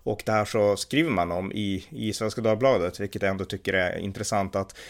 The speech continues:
sköt gärningsman hyllas av polisen. Och jag tycker att det är jättebra att sånt lyfts fram i Sverige. För att, eh, ja, det, det, ja, ofta så vinklar man det till att civi-, civilister med vapen, det är aldrig bra ungefär.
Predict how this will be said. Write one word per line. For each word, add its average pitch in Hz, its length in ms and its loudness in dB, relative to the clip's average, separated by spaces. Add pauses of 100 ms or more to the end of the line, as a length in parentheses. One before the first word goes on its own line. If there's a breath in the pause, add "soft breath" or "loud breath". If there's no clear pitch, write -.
(160 loud breath)
sköt 127 320 2
gärningsman 101 520 2
hyllas 98 320 -2
av 92 120 -4
polisen. 117 400 0
Och 107 60 2
jag 117 120 0
tycker 123 160 0
att 120 60 0
det 123 60 2
är 120 40 4
jättebra 113 340 -2
att - 120 -4
sånt - 140 -8
lyfts 95 200 -8
fram 95 200 0
i 92 40 -4
Sverige. 107 400 2 (300 loud breath)
För 101 160 0
att, 98 300 0
eh, 104 80 2 (420)
ja, - 260 -2
det, 110 260 -6
det, 98 280 -6 (120)
ja, 139 120 2
ofta - 320 -2
så 98 300 0
vinklar 107 400 2
man 98 120 0
det 92 120 0
till 95 220 0
att - 260 -2 (480 loud breath)
civi-, 113 440 0
civilister 107 460 0
med 92 100 -4
vapen, 92 340 0
det 95 100 2
är 82 40 2
aldrig 92 320 -2
bra 98 260 2
ungefär. 104 360 -8